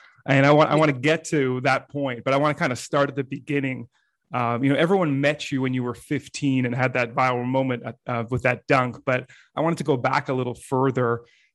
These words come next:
Speaker 1: Is there a, a first vivid basketball memory you have growing up in Mississauga?
Speaker 2: Um, I'd say my first time playing house league. Um, I remember just having the opportunity to finally play with the Mississauga Monarchs.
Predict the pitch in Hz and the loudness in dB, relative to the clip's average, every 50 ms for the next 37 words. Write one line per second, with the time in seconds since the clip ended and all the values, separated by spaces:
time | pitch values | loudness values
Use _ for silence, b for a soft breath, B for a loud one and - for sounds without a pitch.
0 | _ _ - 156 156 185 196 226 247 220 170 143 - - 131 - - _ _ - | _ _ -4 -2 -2 0 0 2 4 4 2 2 0 -4 -8 -8 -12 _ _ -2
1 | 160 151 160 151 - - - - - _ _ _ _ _ _ - 131 123 117 120 | 0 0 0 0 -2 -6 -12 -16 -18 _ _ _ _ _ _ -12 -12 -10 0 4
2 | 156 165 165 151 170 160 135 113 135 131 131 139 135 - - 139 - - 135 131 | 6 6 6 6 4 2 2 2 2 4 4 2 0 -4 -8 -12 -4 0 0 2
3 | 131 131 127 123 123 123 127 127 123 120 120 120 110 107 110 - _ _ _ _ | 2 2 0 -2 -2 -2 -2 -4 -4 -6 -6 -8 -10 -12 -14 -16 _ _ _ _
4 | _ - 127 135 123 131 127 123 123 123 - - 131 131 127 127 120 120 120 117 | _ 0 2 2 4 4 4 4 2 2 0 0 2 4 4 4 4 2 0 -2
5 | 120 117 117 117 110 - 113 - - 117 110 107 110 117 117 113 - _ _ _ | -2 -2 -2 -2 -4 -6 -10 -6 -4 -4 -4 -4 -4 -6 -10 -12 -14 _ _ _
6 | _ _ _ _ - 185 208 220 226 233 233 233 233 220 - 233 285 311 - - | _ _ _ _ -2 0 2 4 6 6 6 4 2 2 0 -2 -2 -2 -2 -4
7 | 330 320 302 277 262 269 - 214 220 226 226 - - 247 214 208 202 202 202 202 | -2 0 2 2 0 0 0 0 0 0 0 -4 -2 2 2 2 2 0 -2 -8
8 | 202 _ 208 190 190 196 208 180 190 190 - - 190 170 160 160 160 165 _ _ | -12 _ -12 -12 -10 -6 -2 -2 -2 -2 -4 -8 -6 -6 -6 -6 -8 -10 _ _
9 | _ _ _ _ _ _ - 160 170 170 170 170 175 170 165 170 170 180 175 175 | _ _ _ _ _ _ -6 -2 -2 0 -2 -2 -2 -2 -2 -2 -2 -2 -4 -6
10 | 180 175 175 175 170 170 165 165 - _ _ _ _ _ - - - - _ _ | -2 -2 0 0 0 0 -2 -4 -8 _ _ _ _ _ -20 -18 -18 -20 _ _
11 | - _ - 175 180 175 - 190 196 180 170 180 180 170 160 160 165 185 175 - | -20 _ -6 -6 -6 -6 -4 -4 -4 -2 0 0 2 4 4 2 2 0 -8 -8
12 | - 175 170 170 165 160 165 - - 165 160 160 151 156 156 - - 180 165 160 | -6 -4 -2 -2 -2 -4 -4 -4 -2 -2 -2 -2 -4 -6 -8 -6 -4 -4 -2 -2
13 | 156 156 156 156 - 160 170 170 - - 170 165 160 165 151 156 156 156 156 156 | -2 -4 -4 -6 -6 -6 -6 -4 -2 -2 0 0 0 0 0 0 2 2 2 0
14 | 151 156 - - - - | 0 -2 -4 -10 -18 -20